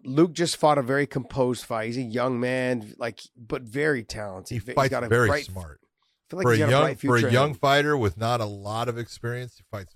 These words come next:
Speaker 2: very intelligent. He follows a game plan. He knows exactly what he wants to do in the fight, where he wants to take the fight, and he just implements that game plan. And look, right now,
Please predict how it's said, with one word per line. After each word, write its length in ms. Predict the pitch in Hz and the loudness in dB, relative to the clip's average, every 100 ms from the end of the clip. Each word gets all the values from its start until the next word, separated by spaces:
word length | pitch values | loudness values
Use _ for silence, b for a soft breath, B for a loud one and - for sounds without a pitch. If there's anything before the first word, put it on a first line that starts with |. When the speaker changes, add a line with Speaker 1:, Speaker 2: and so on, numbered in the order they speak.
| 82 | -12
Speaker 2:
very 300 | 101 107 110 | -8 -4 -4
intelligent. 680 | 104 101 101 98 87 101 92 _ _ _ - | -4 -6 -6 -6 -8 -10 -10 _ _ _ -2
He 160 | 123 | 0
follows 580 | 120 - 123 131 127 110 | 0 2 4 4 2 0
a 60 | 113 | -2
game 320 | 95 104 98 | -4 -8 -8
plan. 300 | - 107 104 | -8 -8 -6
He 100 | 107 | -8
knows 200 | 110 98 | -6 -6
exactly 540 | 101 92 113 113 120 | -4 0 2 2 -2
what 280 | 101 104 117 | -2 -2 -2
he 100 | 107 | -4
wants 340 | 113 110 107 - | -6 -4 -4 -8
to 100 | 101 | -12
do 200 | 107 107 | -6 -6
in 80 | 101 | -8
the 60 | |
fight, 320 | 87 95 95 - | -14 -20 -20 -20
where 180 | 101 104 | -12 -10
he 140 | 104 | -10
wants 320 | 107 104 101 - | -10 -8 -8 -10
to 80 | 95 | -18
take 240 | 104 95 | -16 -16
the 60 | 90 | -18
fight, 340 | - 92 92 _ _ _ _ _ _ | -16 -16 -16 _ _ _ _ _ _
and 220 | 101 95 82 | -10 -8 -8
he 100 | 95 | -6
just 280 | 101 92 _ | -6 -8 _
implements 560 | 110 98 98 98 98 - | -8 -6 -8 -10 -10 -12
that 220 | 92 90 | -12 -14
game 200 | 90 92 | -14 -16
plan. 360 | 87 95 98 92 | -10 -8 -8 -8
And 140 | 90 87 - _ _ _ _ _ _ _ - | -14 -16 -20 _ _ _ _ _ _ _ -8
look, 160 | 143 - | -8 -6
right 180 | 110 120 | -6 -2
now, 380 | 123 151 143 | 0 2 0